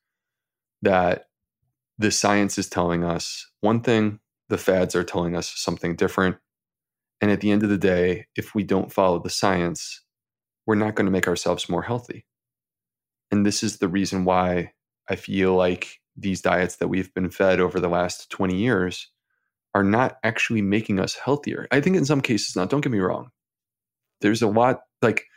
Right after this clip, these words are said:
there are things that I love about every single one of these diets that I would celebrate. But the problem is that if the foundational element is restriction and elimination, ultimately we're causing harm to our microbiome.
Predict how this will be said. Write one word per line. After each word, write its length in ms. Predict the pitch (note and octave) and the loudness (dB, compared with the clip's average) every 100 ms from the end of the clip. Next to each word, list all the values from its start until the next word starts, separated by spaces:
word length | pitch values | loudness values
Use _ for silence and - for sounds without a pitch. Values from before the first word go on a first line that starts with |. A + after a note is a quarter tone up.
| _ - | _ 2
there 100 | A#2 | 2
are 60 | A2 - | 2 0
things 300 | A#2+ A#2 A2+ | 2 2 2
that 100 | G#2+ | 2
I 80 | G2+ | 4
love 380 | F2+ F#2 F#2 F#2 | 4 4 2 2
about 200 | F2+ - | -2 0
every 460 | F#2+ E2+ F#2 F#2 A2 | -2 0 -2 -2 -4
single 400 | - F#2 F2+ F2+ | -4 -2 -2 -2
one 160 | F#2 F#2 | -2 -2
of 80 | |
these 140 | F2+ F2+ | -4 -4
diets 460 | - - - - - _ _ _ | -4 -4 -8 -16 -18 _ _ _
that 100 | G#2+ | 2
I 60 | G2+ | 4
would 140 | A2 | 4
celebrate. 460 | - E3+ - - - _ _ _ _ _ _ _ _ _ _ _ | 2 2 2 -2 -6 _ _ _ _ _ _ _ _ _ _ _
But 240 | A#2+ A2+ - | -2 -2 -4
the 80 | |
problem 400 | - C3 C#3+ G#2+ | 0 2 4 4
is 280 | G2 F#2+ - | 4 2 2
that 340 | F#2+ F#2 F#2 - _ _ _ _ _ _ - | 2 2 0 -6 _ _ _ _ _ _ -2
if 140 | G#3 | -2
the 100 | - | 0
foundational 600 | G2+ F#2+ G2 G2 - F2+ - | 0 2 2 2 2 -2 0
element 400 | F#2 F2 F2+ - | 0 0 -4 -6
is 360 | F#2 E2+ - - _ _ - | -4 -4 -6 -14 _ _ -4
restriction 520 | F#2 G2+ G2 - F2 | -2 -2 -2 0 0
and 160 | F2 | -2
elimination, 800 | E2+ E2+ E2+ G#2+ C3+ - E2+ - - _ _ _ _ _ _ _ _ _ _ _ | -2 -2 -2 0 0 0 -4 -8 -12 _ _ _ _ _ _ _ _ _ _ _
ultimately 460 | A2 G#2+ G2+ F#2 F#2 | 0 2 2 2 2
we're 140 | F2 | 0
causing 340 | E2+ F#2 F2 E2 | 0 0 0 -2
harm 260 | - F2 E2 | -2 -2 -2
to 120 | E2+ | -4
our 80 | E2+ | -2
microbiome. 600 | E2 - F2 - - | -4 -4 -2 -2 -4